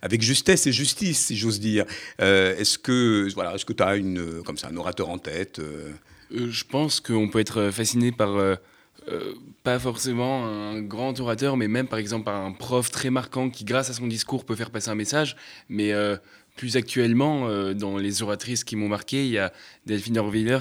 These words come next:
Speaker 2: qui arrive à faire passer le message d'une manière très ludique pour les jeunes et en même temps faire passer un fond très important, euh, dans notre époque et qui est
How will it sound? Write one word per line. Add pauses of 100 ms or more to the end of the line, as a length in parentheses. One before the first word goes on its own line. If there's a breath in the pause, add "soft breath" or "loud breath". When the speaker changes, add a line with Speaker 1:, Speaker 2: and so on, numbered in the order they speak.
(120)
Speaker 2:
qui
arrive
à
faire
passer
le
message
d'une
manière (480 loud breath)
très
ludique
pour
les
jeunes
et
en
même
temps
faire
passer
un
fond
très
important, (560 soft breath)
euh,
dans
notre
époque (500 soft breath)
et
qui
est